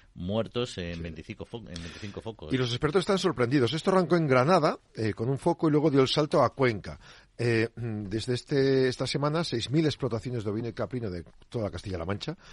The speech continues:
Speaker 2: tienen casi tres coma cinco millones de cabezas. No las han sacrificado, pero están inmovilizadas.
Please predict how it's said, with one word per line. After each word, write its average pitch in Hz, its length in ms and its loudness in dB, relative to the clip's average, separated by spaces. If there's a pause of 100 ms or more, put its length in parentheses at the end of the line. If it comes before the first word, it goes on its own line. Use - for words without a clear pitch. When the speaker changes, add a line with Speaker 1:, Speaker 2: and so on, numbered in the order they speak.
(360)
Speaker 2:
tienen 120 360 -4 (100)
casi 123 240 -8
tres 127 180 -10
coma 117 180 -4
cinco 117 220 -8
millones 110 260 -2
de 107 80 -2
cabezas. 120 360 -2
No 131 180 0
las 139 140 0
han 131 80 -2
sacrificado, 131 500 -2
pero 123 160 2
están 117 260 0
inmovilizadas. 101 760 -2